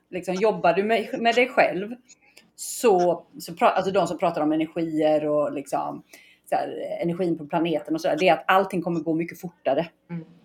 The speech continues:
Speaker 1: Så att om du gör jobbet så kommer det eskalera. Och det är det jag har känt nu de senaste veckorna. Att det är helt insane. Alltså jag kan inte ens hålla, hålla mig uppdaterad med mina egna, liksom, vad som händer i mig själv.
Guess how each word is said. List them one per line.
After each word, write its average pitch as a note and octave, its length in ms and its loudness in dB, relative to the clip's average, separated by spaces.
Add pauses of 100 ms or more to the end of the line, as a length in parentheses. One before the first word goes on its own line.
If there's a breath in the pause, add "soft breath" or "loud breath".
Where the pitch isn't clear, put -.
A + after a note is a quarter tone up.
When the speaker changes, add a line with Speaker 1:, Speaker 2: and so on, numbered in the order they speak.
(500)
Speaker 1:
Så - 140 0
att E3 160 0
om A#3+ 300 8
du B3 140 4
gör F3+ 300 6
jobbet D#3 540 0
så F3+ 60 -12
kommer F3+ 240 2
det E3 240 0
eskalera. E3 800 2
Och F3+ 120 -4
det E3+ 60 0
är F#3+ 120 2
det A3+ 140 6 (100)
jag F#3+ 200 4
har G#3 100 2
känt D3 320 -2
nu D3+ 120 0
de D3 120 0
senaste D3 360 -4
veckorna. D3+ 360 -6 (340 soft breath)
Att - 140 -8
det E3 180 2
är D#3 80 -6
helt D3+ 260 0
insane. E3 800 0 (340 soft breath)
Alltså F3 200 -2
jag E3+ 140 4
kan G#3+ 60 8
inte G3+ 140 4
ens G3 160 4
hålla, E3+ 440 4
hålla F3 280 4
mig D#3+ 340 0
uppdaterad D3 760 0
med E3 120 2
mina D#3 220 2
egna, E3+ 720 0 (1300)
liksom, D#3+ 500 2
vad E3 120 2
som F3 120 0
händer D3+ 340 4
i D3 60 4
mig D3 120 2
själv. G3 400 4